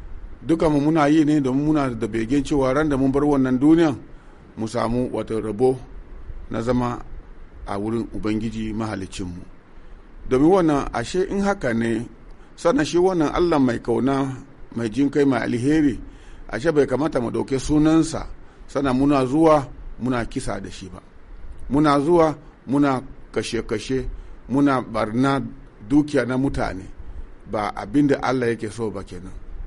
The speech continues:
Ni yadda na san Allah, wato Allah mai kauna ne, Allah mai jin kai ne, Allah mai alheri ne, Allah wato shi wani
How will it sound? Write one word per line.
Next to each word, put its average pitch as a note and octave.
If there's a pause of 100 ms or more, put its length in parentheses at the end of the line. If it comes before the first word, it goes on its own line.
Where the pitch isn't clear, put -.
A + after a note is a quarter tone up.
(280)
Ni C3+
yadda E3+
na C#3
san D#3+
Allah, F3+ (680)
wato G#2+
Allah C#3
mai A#2
kauna G#2
ne, F#2+ (720)
Allah C#3
mai A2+
jin A2
kai A#2
ne, G2 (680)
Allah C3+
mai A2 (120)
alheri A2+
ne, F#2+ (520)
Allah D3
wato A2+
shi E3
wani F3